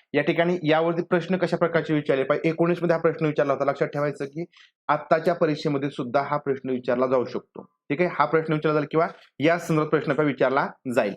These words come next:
आता बघा या ठिकाणी वस्त्रांशी संबंधित गटात न बसणारा पर्याय कोणता? कांजीवरम, कडियाल, सोलापुरी, पितांबरी. आता आपण पा-, पाहिले की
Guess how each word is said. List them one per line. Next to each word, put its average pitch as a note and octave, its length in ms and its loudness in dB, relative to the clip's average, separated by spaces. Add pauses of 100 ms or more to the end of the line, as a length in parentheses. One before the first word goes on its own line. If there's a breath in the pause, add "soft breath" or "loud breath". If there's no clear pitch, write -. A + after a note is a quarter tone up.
(300 soft breath)
आता B2+ 160 2
बघा E3 200 2
या E3+ 80 0
ठिकाणी E3 280 0
वस्त्रांशी E3 560 0
संबंधित D#3 360 0
गटात D3 340 0
न D3+ 140 0
बसणारा C3+ 340 0
पर्याय C3+ 320 2
कोणता? A2 300 -4
कांजीवरम, C#3 640 0
कडियाल, C3 420 0
सोलापुरी, B2 480 0
पितांबरी. A2 460 -2 (340 soft breath)
आता C3 160 2
आपण E3 200 0
पा-, F3+ 220 2
पाहिले C#3+ 280 0
की E3+ 380 -2